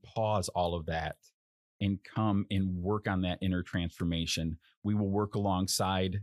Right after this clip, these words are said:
um, your family and even your employer to restore you back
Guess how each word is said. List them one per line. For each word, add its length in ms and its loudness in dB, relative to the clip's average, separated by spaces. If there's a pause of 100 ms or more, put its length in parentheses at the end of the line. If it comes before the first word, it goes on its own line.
(140)
um, 360 -2 (220)
your 200 0
family 560 0 (260)
and 260 2
even 320 2
your 140 2
employer 580 0 (480)
to 200 2
restore 600 0
you 220 2
back 360 0